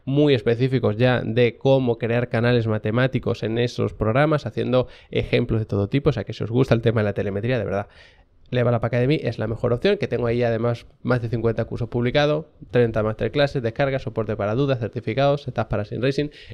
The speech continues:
es que está absolutamente todo y a un precio que no podría ser más bajo, son quince euros al mes y punto, o sea, se os incluye todo, y todo lo que se me va ocurriendo lo voy poniendo en la academia,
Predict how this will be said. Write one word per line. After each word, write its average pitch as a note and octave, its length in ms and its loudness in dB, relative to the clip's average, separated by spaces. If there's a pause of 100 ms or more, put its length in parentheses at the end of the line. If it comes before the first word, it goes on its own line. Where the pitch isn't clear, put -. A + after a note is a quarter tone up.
es - 80 -20
que C3 60 -2
está A#2 160 0
absolutamente A2+ 580 -2
todo B2 220 2
y A#2+ 80 2
a - 20 2
un G#2 60 -2
precio A#2 280 -4
que A#2+ 120 -4
no A2 180 -4
podría A2 300 -4
ser G#2 180 -2
más G2+ 160 -4
bajo, A2 220 -4
son A#2 160 -4
quince B2+ 180 0
euros B2 220 4
al A2+ 80 0
mes C3+ 240 -2 (280)
y D3+ 100 -2
punto, E3+ 360 2
o G2+ 60 -8
sea, A#2 100 -4
se A#2 100 -2
os A#2 120 -4
incluye B2+ 320 2
todo, - 200 4
y G2+ 60 0
todo D3 160 2
lo C#3 80 2
que C3+ 60 0
se C#3 80 -2
me B2+ 60 2
va B2 60 4
ocurriendo C3+ 360 2
lo A#2 60 4
voy C3 120 4
poniendo B2+ 480 0
en B2 160 -2
la A#2+ 80 0
academia, D3+ 500 0